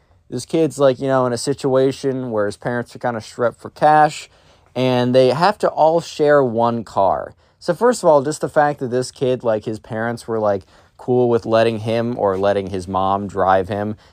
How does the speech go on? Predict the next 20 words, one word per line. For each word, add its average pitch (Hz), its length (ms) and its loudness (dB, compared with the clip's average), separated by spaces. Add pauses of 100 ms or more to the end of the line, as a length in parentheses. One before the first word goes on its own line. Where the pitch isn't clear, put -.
take 120 260 0
the 120 140 -2
only 120 340 0
family 113 400 0
car 110 460 4
to 104 180 -6
spend 110 320 -2
some 98 180 -8
time 101 280 -2
at 92 60 -10
the 95 100 -8
spoiled 101 480 -2
kid's 110 220 -4
house, 120 380 4 (280)
that's 190 240 2
a 190 60 4
pretty 160 260 2
big 107 260 -2
deal, 107 260 0
man. 85 380 -8